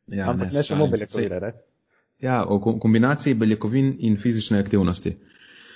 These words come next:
Speaker 1: Oziroma,
Speaker 2: Ja.
Speaker 1: saj v osnovi se bova pogovarjala o beljakovinah. Samo malo bova,
Speaker 2: Mhm.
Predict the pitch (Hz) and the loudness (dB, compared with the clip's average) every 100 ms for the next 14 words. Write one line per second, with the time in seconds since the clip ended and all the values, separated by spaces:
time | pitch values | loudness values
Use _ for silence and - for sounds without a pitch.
0 | - - _ _ _ 131 147 147 131 - | -20 -20 _ _ _ 4 6 6 4 2
1 | 156 117 107 117 143 139 117 113 117 107 | 0 0 -2 0 2 2 0 0 0 2
2 | 104 117 123 113 104 101 101 104 127 107 | 2 2 2 0 -2 -2 -2 0 0 0
3 | 95 - - _ _ _ _ _ - - | -2 -12 -20 _ _ _ _ _ -20 -20
4 | - - 107 117 117 113 113 110 104 101 | -12 0 2 4 2 2 0 0 0 0
5 | 101 98 | 0 -4